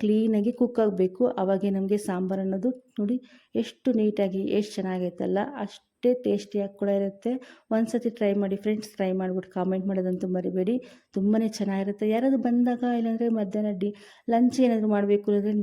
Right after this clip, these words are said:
ಡಿನ್ನರ್ಗೆ ಏನಾದರೂ ಮಾಡಬೇಕು ಅಂದರೆ ಒಂದು ಸತಿ ಟ್ರೈ ಮಾಡಿ, ಟ್ರೈ ಮಾಡಿಬಿಟ್ಟು ಕಾಮೆಂಟ್ ಮಾಡೋದಂತೂ ಮರಿಬೇಡಿ, ಸಖತ್ ಟೇಸ್ಟಿಯಾಗಿರುತ್ತೆ. ಹಾಗೆ ನಿಮ್ಮ ಫ್ಯಾಮಿಲಿ ಮೆಂಬರ್ಸ್ಗೆ, ನಿಮ್ಮ ಫ್ರೆಂಡ್ಸ್ಗೆ ಶೇರ್ ಮಾಡಿ. ಫಸ್ಟ್ ಟೈಮ್ ಯಾರಾದ್ರೂ ನನ್ನ ಚಾನಲ್ ನೋಡ್ತಿದ್ರೆ ಪ್ಲೀಸ್ ಸಬ್ಸ್ಕ್ರೈಬ್ ಮಾಡ್ಕೊಳ್ಳಿ. Thank you for watching.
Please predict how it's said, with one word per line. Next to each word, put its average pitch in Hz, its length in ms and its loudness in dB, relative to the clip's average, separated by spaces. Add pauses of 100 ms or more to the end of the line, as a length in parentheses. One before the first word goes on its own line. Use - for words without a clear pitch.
(140)
ಡಿನ್ನರ್ಗೆ 233 380 2
ಏನಾದರೂ 208 220 0 (100)
ಮಾಡಬೇಕು 202 400 0
ಅಂದರೆ 202 240 0
ಒಂದು 247 160 0
ಸತಿ 226 160 -4 (100)
ಟ್ರೈ 196 120 2 (120)
ಮಾಡಿ, 185 240 0
ಟ್ರೈ 185 180 2
ಮಾಡಿಬಿಟ್ಟು 196 320 -2
ಕಾಮೆಂಟ್ 196 280 0
ಮಾಡೋದಂತೂ 196 440 -2
ಮರಿಬೇಡಿ, 190 360 -2 (180)
ಸಖತ್ 185 340 -6
ಟೇಸ್ಟಿಯಾಗಿರುತ್ತೆ. 185 760 -4 (340)
ಹಾಗೆ 285 240 6
ನಿಮ್ಮ 277 180 4
ಫ್ಯಾಮಿಲಿ 226 260 4 (100)
ಮೆಂಬರ್ಸ್ಗೆ, 214 440 2
ನಿಮ್ಮ 208 160 0
ಫ್ರೆಂಡ್ಸ್ಗೆ 202 400 0 (100)
ಶೇರ್ 190 300 2
ಮಾಡಿ. 190 180 0 (380)
ಫಸ್ಟ್ 294 240 2
ಟೈಮ್ 285 180 8
ಯಾರಾದ್ರೂ 214 260 4
ನನ್ನ 190 160 -4
ಚಾನಲ್ 190 260 0
ನೋಡ್ತಿದ್ರೆ 190 400 -2
ಪ್ಲೀಸ್ 285 220 2 (100)
ಸಬ್ಸ್ಕ್ರೈಬ್ 196 480 -2
ಮಾಡ್ಕೊಳ್ಳಿ. 214 420 -2
Thank 277 220 2
you - 120 -6
for 214 100 0 (140)
watching. 196 460 -2